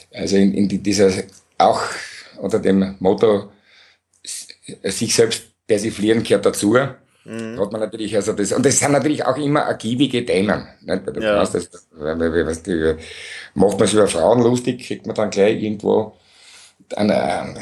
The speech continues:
Speaker 1: äh, ja, siehst, sie droht schon mit der Schere. Sich über Männer lustig zu machen, ist immer okay.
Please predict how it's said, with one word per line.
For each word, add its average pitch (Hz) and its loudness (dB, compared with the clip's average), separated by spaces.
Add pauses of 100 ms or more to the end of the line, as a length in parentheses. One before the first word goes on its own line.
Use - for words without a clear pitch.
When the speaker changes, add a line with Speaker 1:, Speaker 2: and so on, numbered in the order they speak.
(160)
Speaker 1:
äh, 95 0
ja, 113 6
siehst, - -6
sie 101 -6 (400)
droht 92 2
schon 117 2
mit 104 0
der 101 2
Schere. 107 2 (600)
Sich 127 -4
über 120 4
Männer 127 2
lustig 156 0
zu 135 -6
machen, 131 2
ist 104 -8
immer 104 2 (560)
okay. 82 -2